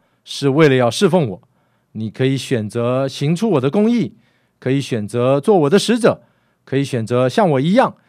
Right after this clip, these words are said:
过着充满力量的生活。现在我赐给你新的生命，你借着我的恩典得到自由了。”我们再来看看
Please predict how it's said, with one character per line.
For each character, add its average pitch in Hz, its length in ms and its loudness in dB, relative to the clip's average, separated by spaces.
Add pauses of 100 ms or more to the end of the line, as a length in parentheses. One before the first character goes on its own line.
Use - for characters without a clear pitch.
(180)
过 160 180 2
着 110 220 -4
充 214 460 2
满 110 280 0
力 165 220 2
量 135 160 0
的 110 80 -4
生 165 180 0
活。 120 280 -4 (480)
现 139 280 -4
在 113 360 -2 (180)
我 127 220 -4
赐 185 180 -2
给 151 140 2
你 127 120 -2
新 196 200 0
的 180 80 2
生 202 160 4
命， 226 240 -2 (400)
你 107 240 -8
借 170 200 0
着 131 140 -2
我 101 160 -6
的 110 100 -10
恩 233 220 2
典 123 220 0 (360)
得 139 480 2
到 131 300 2
自 151 200 -4
由 98 180 -8
了。” 113 140 -10 (1700)
我 151 60 -6
们 202 80 -2
再 277 120 0
来 202 100 0
看 196 180 -2
看 135 600 -4